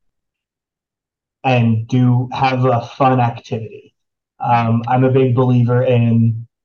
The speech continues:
I need to have something to do for me. Um, if I, if I don't have anything that I'm doing for myself, um, then I very easily can get,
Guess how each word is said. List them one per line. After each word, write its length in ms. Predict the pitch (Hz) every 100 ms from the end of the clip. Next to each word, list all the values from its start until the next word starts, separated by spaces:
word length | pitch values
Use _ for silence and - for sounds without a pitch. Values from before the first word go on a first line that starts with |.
| -
I 80 | 127
need 180 | 131
to 100 | 135
have 160 | 131 123
something 380 | 143 127 135 127
to 80 | 120
do 240 | 123 123
for 180 | 120 120
me. 440 | 120 135 185 196 - -
Um, 240 | 117 117
if 120 | 110
I, 160 | 123 123
if 260 | 131 123
I 80 | 131
don't 160 | 143 147
have 160 | 139
anything 400 | 139 135 139 135
that 80 | 127
I'm 160 | 127 127
doing 320 | 127 127 123
for 160 | 123 120
myself, 580 | 113 - 123 131 135 _ _ _ _ _ _
um, 540 | 123 117 113 110 107 - _ _ _ _ _ _ _
then 240 | 135 123 117
I 160 | 113
very 240 | 127 147 143
easily 480 | 143 131 135 127 127
can 220 | 123 117
get, 320 | 127 123 -